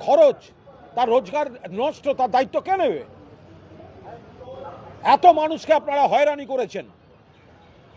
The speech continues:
রোজ একটা করে নতুন ফতোয়া WhatsApp-এ, এটা মানব না, সেটা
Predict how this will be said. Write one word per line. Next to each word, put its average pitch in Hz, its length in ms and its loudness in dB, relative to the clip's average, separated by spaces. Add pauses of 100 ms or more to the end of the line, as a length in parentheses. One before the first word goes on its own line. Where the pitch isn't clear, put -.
(720)
রোজ 269 260 6 (180)
একটা 320 260 -2
করে 302 120 4 (120)
নতুন 302 200 -8 (100)
ফতোয়া 269 320 2 (100)
WhatsApp-এ, 254 480 -2 (1600)
এটা 294 180 4
মানব 302 280 -2 (100)
না, 269 100 -4
সেটা 294 260 0